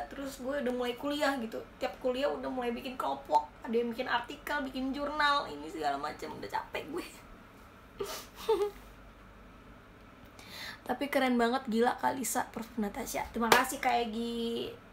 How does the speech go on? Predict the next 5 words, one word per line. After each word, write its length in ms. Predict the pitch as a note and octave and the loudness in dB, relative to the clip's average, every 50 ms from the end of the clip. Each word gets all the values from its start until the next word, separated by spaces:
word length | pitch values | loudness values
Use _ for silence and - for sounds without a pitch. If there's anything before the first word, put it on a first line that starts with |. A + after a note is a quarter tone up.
| - - - - - - - - - - - - - - - - - - - - - | -20 -20 -20 -18 -16 -14 -14 -12 -12 -12 -12 -14 -14 -14 -14 -14 -16 -16 -16 -12 -6
Puji 160 | - G3 G#3 G#3 - | -4 -2 -2 -2 0
Tuhan 240 | A3 A3 A#3 A3+ A3+ | 0 -2 -2 -2 -4
deh 160 | A3 G#3 A3 A3 - | -4 -4 -4 -6 -4
kalau 240 | - G#3+ G#3 G#3 G#3 | -2 0 0 0 0
misalnya, 640 | G#3+ G#3 - G3+ G3 G3+ G#3 G#3+ G#3+ G#3+ G#3 A#3 | 0 -2 -2 -2 0 0 0 2 2 0 0 -2